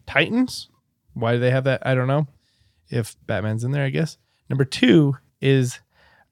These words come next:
Adam West Batman. Number one, my favorite,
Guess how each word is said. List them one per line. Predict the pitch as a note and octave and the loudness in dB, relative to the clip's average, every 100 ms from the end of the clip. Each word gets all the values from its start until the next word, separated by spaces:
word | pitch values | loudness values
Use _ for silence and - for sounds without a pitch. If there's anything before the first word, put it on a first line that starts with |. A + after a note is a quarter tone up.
| - | -4
Adam | - C3 C#3 | 0 2 4
West | C3+ C#3 - | 2 2 0
Batman. | B2 A#2+ B2 C3 B2 _ - | -2 -2 -4 -4 -6 _ -6
Number | B2+ C3+ | 0 2
one, | A#2+ A#2 A#2 B2+ - _ _ G#3+ | 2 0 -2 -4 -8 _ _ -2
my | D#4 C#4+ | 2 2
favorite, | D#3+ D3 D3 D3 - | 4 4 4 2 0